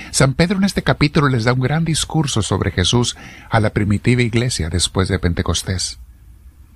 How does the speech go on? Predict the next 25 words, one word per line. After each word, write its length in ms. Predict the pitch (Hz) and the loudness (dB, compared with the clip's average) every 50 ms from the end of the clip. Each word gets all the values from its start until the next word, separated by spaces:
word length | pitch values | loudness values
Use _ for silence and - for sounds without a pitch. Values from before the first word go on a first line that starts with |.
| - - - - - - | -20 -20 -20 -20 -14 -6
Salieron 560 | - - - 107 98 107 117 131 - 127 110 117 | -2 0 2 2 2 2 2 2 2 0 0 0
ellos 280 | 120 123 120 113 - | 0 0 0 0 0
inspirados 520 | 113 98 - - 110 95 101 101 110 101 - | 0 0 0 0 0 2 2 2 0 0 -2
por 160 | - 101 92 | 0 0 0
el 100 | 87 87 | 0 0
Espíritu 480 | 92 - - - 92 92 87 - 92 | 0 -2 -2 0 -2 -2 0 -2 -2
Santo, 400 | - - 101 104 101 - 101 87 - - - - - - - - - - | 0 0 2 0 0 0 0 -2 -2 -4 -14 -18 -18 -18 -18 -14 -6 -2
y 100 | 101 101 | 0 0
San 200 | - 120 98 - | 0 0 0 0
Pedro 280 | - 127 123 127 120 | 0 0 2 2 0
dijo, 300 | 104 123 120 - - 95 | 2 0 0 0 0 0
y 120 | 92 104 127 | 2 2 2
esto 260 | 143 - - 180 156 | 0 0 -2 -4 -4
que 100 | - 151 | -2 -2
voy 220 | 127 127 131 131 | 0 0 0 0
a 60 | 135 | 0
leerles 460 | 127 117 107 107 107 110 110 107 - 107 | 0 0 0 0 0 0 0 0 0 -2
está 300 | 101 - - 113 101 104 | -2 -2 0 0 2 2
al 120 | 104 95 | 0 -2
final 340 | 90 - 90 87 90 87 85 | -2 0 0 2 2 0 0
del 140 | 95 87 82 | 0 -2 -2
discurso. 600 | - 90 - - - - 120 - - - 69 - - - - - - - - - - - - - - - - - - - - - - - - - - - - - - - - - | -2 -4 -4 -2 0 -2 -2 -2 -2 -8 -8 -8 -10 -16 -18 -18 -18 -20 -20 -20 -20 -20 -20 -20 -20 -20 -20 -20 -20 -20 -20 -20 -20 -20 -20 -20 -20 -20 -20 -20 -20 -20 -16 -10
Dice 300 | - 113 - 113 98 107 | -4 -2 0 0 0 0
San 200 | 92 101 90 82 | 0 0 0 0
Pedro, 340 | - 98 87 82 85 85 | 2 0 0 0 -2 -4